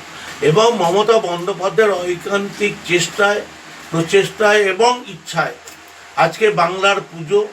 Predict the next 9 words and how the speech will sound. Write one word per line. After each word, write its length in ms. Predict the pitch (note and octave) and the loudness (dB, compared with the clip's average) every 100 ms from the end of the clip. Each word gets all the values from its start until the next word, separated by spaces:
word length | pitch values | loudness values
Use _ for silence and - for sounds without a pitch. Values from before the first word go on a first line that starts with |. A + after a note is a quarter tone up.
| - - - - - | -12 -20 -20 -12 -6
আমাদের 380 | D#3 F3 F3+ | -4 0 2
হেরিটেজ 400 | D#3 E3 G3 G3 | 4 2 2 0
সম্মান 440 | E3 D#3 D#3 F3+ F3+ | -2 -6 -4 -4 -4
পেয়েছে, 240 | E3+ D#3+ E3 | -4 -4 -6
দুর্গা 340 | D3+ D3 E3 - | -6 -4 -4 -4
পুজোটাকে 500 | C#3+ D#3 C#3+ C#3 A#2 G2+ | -4 -4 -4 -6 -8 -6
ইউনেস্কো 380 | D#3 F3 F3 F3+ | -2 0 2 -2
সম্মান 500 | D3+ C#3+ C#3+ E3 E3 | -2 -2 0 0 0
দিয়েছে। 380 | D3+ C3 - | -2 -4 -6